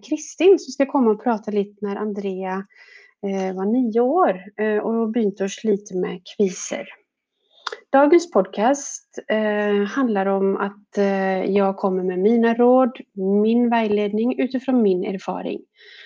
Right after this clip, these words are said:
Det finns ju ingen fasitsvar på hva som er rett og galt i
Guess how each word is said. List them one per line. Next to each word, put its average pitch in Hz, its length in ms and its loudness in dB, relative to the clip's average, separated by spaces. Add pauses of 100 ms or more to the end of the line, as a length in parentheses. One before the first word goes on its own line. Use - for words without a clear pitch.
(160)
Det 269 100 2
finns 214 460 2
ju 254 420 4
ingen 226 420 2
fasitsvar 254 840 -2
på 262 80 -4
hva 208 180 -2
som 214 200 -2
er 208 60 0
rett 202 260 -8
og 202 80 -4
galt 208 440 -4
i 202 380 0